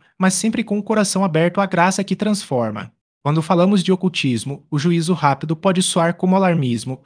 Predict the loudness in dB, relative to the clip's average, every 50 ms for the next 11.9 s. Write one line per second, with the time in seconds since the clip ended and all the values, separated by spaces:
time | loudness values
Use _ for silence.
0 | _ _ _ _ 0 0 2 2 2 0 0 -2 -2 -4 -2 0 2 2 2 2
1 | 0 0 -2 -2 -2 -2 0 0 0 0 -2 -2 0 2 2 0 0 -2 -4 -6
2 | -6 -4 -2 -2 0 2 2 2 2 0 -6 -12 -14 _ _ _ -4 -2 0 0
3 | 2 2 2 2 2 0 0 0 0 0 0 -2 -4 -2 -2 -2 0 0 -2 -2
4 | -4 -2 -2 -2 0 2 2 2 2 2 2 2 2 2 2 2 0 0 -2 -2
5 | 0 0 0 -2 -2 -2 -2 -4 -2 -2 -4 -2 0 0 0 0 -2 -6 -10 _
6 | _ _ _ _ _ _ 0 0 2 2 2 2 4 4 4 2 2 0 -2 2
7 | 2 4 4 6 4 4 4 2 2 2 4 4 2 2 0 0 0 -2 -6 -10
8 | _ _ 2 4 4 4 4 4 2 4 2 2 2 2 0 -2 0 2 2 2
9 | 2 2 2 2 2 0 0 -2 0 2 2 2 2 0 -2 -4 -2 -2 0 -2
10 | 0 0 2 0 0 -2 -4 -10 _ _ _ -2 0 2 2 2 2 4 2 2
11 | 4 4 2 2 4 2 2 2 2 0 -2 2 4 4 4 4 4 2